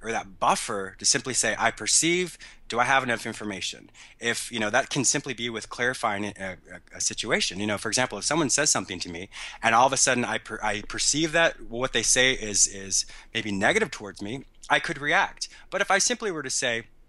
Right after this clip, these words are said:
"Could you give me a little bit more information about that?" Or, "What does that word mean for you?" And then all of a sudden that word could be completely different. And I'm like, "Oh, well, that doesn't really bother me. They just had a different perspective or a different connotation of what that word meant." And so in every situation, we can pause or hold on from that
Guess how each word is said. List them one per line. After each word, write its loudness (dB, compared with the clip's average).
"Could -4
you -4
give -2
me 2
a 0
little -2
bit 0
more -2
information -2
about 4
that?" -2
Or, -6
"What 2
does 0
that 2
word 0
mean 2
for -8
you?" -8
And 4
then 6
all 10
of 2
a 0
sudden 0
that 2
word -10
could -18
be -12
completely -6
different. -2
And -6
I'm 0
like, -4
"Oh, 4
well, -8
that 0
doesn't -2
really -14
bother -10
me. -4
They 2
just -4
had 0
a -4
different -6
perspective -8
or -2
a -8
different -8
connotation -2
of -8
what -8
that -2
word -4
meant." 2
And 4
so 6
in 2
every 6
situation, 2
we -2
can -2
pause 6
or -6
hold -2
on 6
from -8
that -6